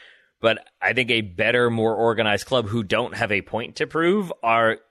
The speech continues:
negotiating with Ajax while also negotiating with another club for a winger who is maybe number two on their list for less money, and then they could go back to Ajax and say, "Hey,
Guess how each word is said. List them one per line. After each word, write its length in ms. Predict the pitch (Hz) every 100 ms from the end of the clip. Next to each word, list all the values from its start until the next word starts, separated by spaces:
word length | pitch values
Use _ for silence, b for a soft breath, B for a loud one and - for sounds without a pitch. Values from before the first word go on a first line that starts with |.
| -
negotiating 600 | 117 107 143 139 156 127
with 100 | 113
Ajax 540 | 113 117 110 98 - 107
while 140 | 107
also 420 | - 113 120 131
negotiating 600 | 110 104 110 - 107 98 95
with 120 | 95
another 300 | 104 160 165
club 400 | 117 110 101 98 b b
for 280 | b - 131
a 60 | 123
winger 480 | 120 120 113 107 98 b
who 160 | 120 120
is 400 | 117 104 98 - _ _ _
maybe 320 | - 107 107
number 220 | 107 101 101
two 240 | - 180
on 80 | 226
their 120 | 240
list 380 | 233 262 - -
for 240 | - 147 117
less 320 | 135 156 156
money, 320 | 185 160 127
and 160 | 131 135
then 120 | 156
they 100 | 160
could 140 | 156 135
go 100 | -
back 220 | 143 208
to 80 | 117
Ajax 420 | 107 101 95 -
and 100 | 101
say, 220 | 113 101
"Hey, 360 | 123 143 90